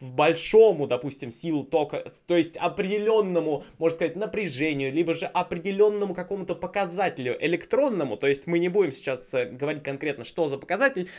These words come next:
но определенный показатель увеличивается, соответственно, магнитная сила увеличивается, и тогда она м-, помогает нам пре-, преодолевать какие-то структуры и заставляет что-либо двигаться. То есть это так работают, э, практически все элементы, которые у нас, э, здесь находятся, вполне возможно. То есть это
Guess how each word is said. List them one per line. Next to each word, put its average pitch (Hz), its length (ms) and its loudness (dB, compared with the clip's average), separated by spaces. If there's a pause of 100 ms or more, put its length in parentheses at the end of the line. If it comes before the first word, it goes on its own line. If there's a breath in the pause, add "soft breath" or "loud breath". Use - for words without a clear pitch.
но 202 220 4
определенный 202 580 0
показатель 170 680 -2
увеличивается, 254 720 -2
соответственно, 180 560 -4
магнитная 156 720 -2
сила 170 560 0
увеличивается, 202 800 2
и 190 160 -10
тогда 185 420 -2
она 170 200 -2
м-, 151 160 -8
помогает 185 640 0
нам 208 180 -4 (380 loud breath)
пре-, 165 240 0
преодолевать 165 760 2
какие-то 143 480 -2
структуры 254 600 -2
и 180 200 -6
заставляет 165 600 -4
что-либо 147 400 -2
двигаться. 139 600 -2 (200 soft breath)
То 202 100 4
есть 233 200 2
это 214 160 -4
так 190 220 -4
работают, 143 460 -4
э, 135 100 -2
практически - 600 -8
все 151 420 -2
элементы, 175 480 -4
которые 135 300 -2
у 131 40 -6
нас, 127 300 -4
э, 123 260 0
здесь 127 360 -4
находятся, 220 440 4
вполне 131 360 -2
возможно. 143 480 0
То 117 100 -6
есть 101 200 -6
это 117 240 -4